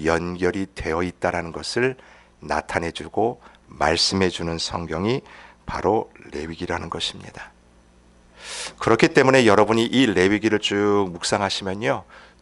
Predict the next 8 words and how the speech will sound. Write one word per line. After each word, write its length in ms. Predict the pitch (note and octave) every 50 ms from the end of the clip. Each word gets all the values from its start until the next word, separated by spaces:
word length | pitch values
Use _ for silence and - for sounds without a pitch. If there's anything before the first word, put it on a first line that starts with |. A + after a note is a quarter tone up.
| _ _
두 240 | - - - E2+ E2+
가지 320 | G2 G2 G2 - - G#2+
단어를 400 | - - - D2+ D2+ D#2 F#2 E2+
만나게 360 | D#2 D2+ D2+ D#2 D#2+ D#2+ E2+
되실 340 | E2 - E2+ D#2+ - - C2+
거예요. 380 | - - - - - - - - - - _ - - _ _ _ _ _ _ _ _ - - - _ _ _
첫 200 | - - B2 -
번째는 500 | - A2+ - - G2+ A2 C3 D3 D3 -